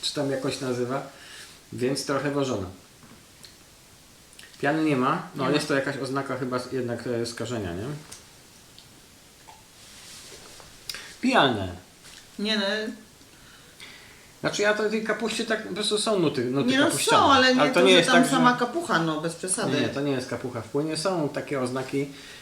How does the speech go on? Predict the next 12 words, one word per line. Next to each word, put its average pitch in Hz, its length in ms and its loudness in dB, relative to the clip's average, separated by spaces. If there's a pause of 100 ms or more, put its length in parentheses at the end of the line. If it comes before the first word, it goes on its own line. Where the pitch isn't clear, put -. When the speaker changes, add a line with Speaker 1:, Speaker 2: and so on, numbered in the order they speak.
Speaker 1:
jakieś 131 280 -4
takie - 260 -4
dziwne. 127 460 -6 (640)
Em, 127 1040 0
Speaker 2:
Bardzo 175 300 2
przyprawowe. 165 640 -4 (200)
Speaker 1:
Kolor. 120 320 2 (2750)
Speaker 2:
E, 175 60 -6 (720)
Speaker 1:
Ciemnobrązowy, 139 640 0
co? 147 200 -4 (1400)
Speaker 2:
Bardzo 165 380 0
ciemnobrązowy. 143 800 0